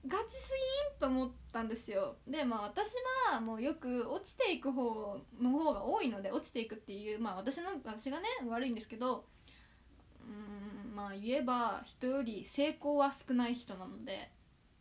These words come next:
例えば、何かに結果発表に何位までって言ったら、入ったことが、まあ、人より少ないわけですよ。ね？何かに選ばれるとかも少ないわけですよ。ね？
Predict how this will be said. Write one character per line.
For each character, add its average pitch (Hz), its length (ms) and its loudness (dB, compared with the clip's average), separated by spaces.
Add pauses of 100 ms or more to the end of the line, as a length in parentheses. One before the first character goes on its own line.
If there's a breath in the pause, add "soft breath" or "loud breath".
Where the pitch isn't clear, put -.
(160)
例 214 100 -4
え - 20 -2
ば、 - 240 -6
何 254 280 6
か 226 120 -4
に 196 200 -8
結 240 200 -4
果 277 100 0
発 294 240 0
表 196 160 -6
に 196 220 -8
何 233 280 2
位 202 40 -4
ま 196 140 -8
で - 80 -12
っ - 40 -14
て - 60 -16
言 - 80 -18
っ - 20 -20
た - 100 -10
ら、 208 120 0
入 381 240 0
っ 427 60 -8
た - 140 -4
こ 202 100 -8
と 190 120 -10
が、 190 120 -8
ま 208 220 -2
あ、 - 60 -14 (1120)
人 - 180 -4
よ 466 40 6
り 320 80 4
少 - 220 -8
な 247 100 0
い 320 60 2
わ 226 120 2
け 226 120 -2
で 208 80 -6
す - 140 -14
よ。 - 80 -12 (520 loud breath)
ね？ 453 240 -6
何 233 220 2
か 214 100 -8
に 214 180 -8
選 294 140 -2
ば 403 80 0
れ 427 140 2
る 254 60 0
と - 80 -4
か - 60 -12
も - 40 -14 (100)
少 - 160 -8
な 453 120 2
い 381 40 4
わ 359 80 2
け 466 120 0
で 359 80 0
す - 120 -8
よ。 - 160 -8 (520)
ね？ 415 240 -4